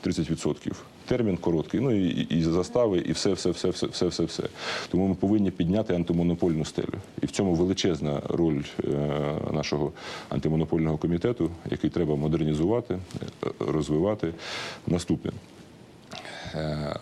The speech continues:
люди все одно розвиваються. І зараз, е, багато бізнесменів, які розуміють, що ту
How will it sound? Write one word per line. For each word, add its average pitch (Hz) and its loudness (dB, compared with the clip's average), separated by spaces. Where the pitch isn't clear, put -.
люди 101 4
все - 0
одно 92 4
розвиваються. 80 2
І 69 0
зараз, 95 2
е, 82 4
багато 90 2
бізнесменів, 87 2
які 85 2
розуміють, 92 2
що - -2
ту 110 2